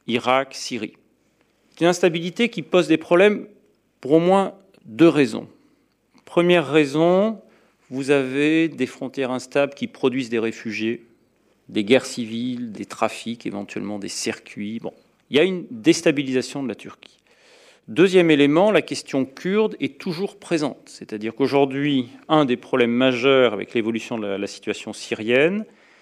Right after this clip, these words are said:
c'est la formation d'une zone kurde autonome, qui est de fait P K K, dans le nord de la Syrie. Ce qui, évidemment, pour les Turcs, est un problème. Et c'est fondamentalement la relative instabilité des voisins qui permet au P K K de maintenir des bases aujourd'hui,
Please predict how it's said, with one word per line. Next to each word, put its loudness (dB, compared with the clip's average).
c'est 0
la 4
formation -2
d'une -4
zone 2
kurde -2
autonome, -4
qui -8
est -4
de -4
fait -6
P -4
K -4
K, -6
dans 0
le 0
nord 0
de -4
la 0
Syrie. -10
Ce -20
qui, -16
évidemment, -6
pour -6
les -4
Turcs, -8
est -8
un -10
problème. -12
Et 0
c'est 2
fondamentalement 2
la -2
relative 2
instabilité 0
des -2
voisins -2
qui -10
permet 2
au 2
P -8
K -6
K 0
de -2
maintenir 0
des -6
bases -2
aujourd'hui, -8